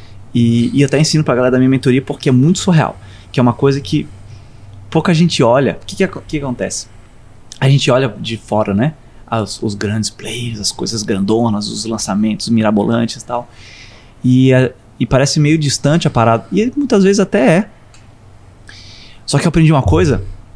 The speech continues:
com você, que é, cara, legal, você tem, tem uns caras lá que fazem um monte de coisa que você não dá conta de fazer ainda. Mas e se você escalar o não escalável?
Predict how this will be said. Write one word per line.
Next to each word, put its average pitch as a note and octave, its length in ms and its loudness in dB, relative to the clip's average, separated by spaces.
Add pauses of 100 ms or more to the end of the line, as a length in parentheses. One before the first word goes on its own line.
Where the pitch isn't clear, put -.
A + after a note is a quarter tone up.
com A2+ 120 0
você, C3 380 0 (300)
que B2 160 2
é, G2 160 -2 (400)
cara, C#3 340 -2 (100)
legal, B2+ 320 0
você - 160 -6
tem, B2+ 360 -2
tem - 120 -4
uns A#2+ 120 -2
caras A#2 260 -2
lá A#2+ 100 0
que - 120 -10 (120)
fazem A#2 240 0
um A2+ 40 4
monte C#3 160 0
de D#3 100 -4
coisa D3 180 -2
que - 80 -14
você - 160 -6
não C#3 80 -2
dá - 120 -4
conta B2+ 180 -6
de - 80 -10
fazer C3 220 0
ainda. A#2+ 320 2 (600)
Mas D#3+ 320 2
e A#3+ 60 2
se G3 480 2 (260)
você B2+ 280 2
escalar A#2 640 0
o A#2+ 120 0
não A#2+ 160 2
escalável? - 560 -2